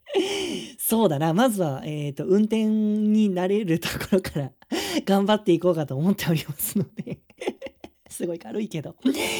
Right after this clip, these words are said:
みんなもね、えー、一緒にね、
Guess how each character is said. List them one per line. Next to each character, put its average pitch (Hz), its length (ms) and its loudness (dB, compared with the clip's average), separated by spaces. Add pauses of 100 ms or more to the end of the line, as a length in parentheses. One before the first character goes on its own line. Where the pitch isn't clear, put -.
(340)
み 202 160 0
ん 220 40 -2
な 170 120 -8
も 135 100 -8
ね、 165 220 -4 (340)
え 123 420 -4
ー、 - 40 -10
一 143 80 -4
緒 160 180 -6
に 156 140 -2
ね、 196 240 -2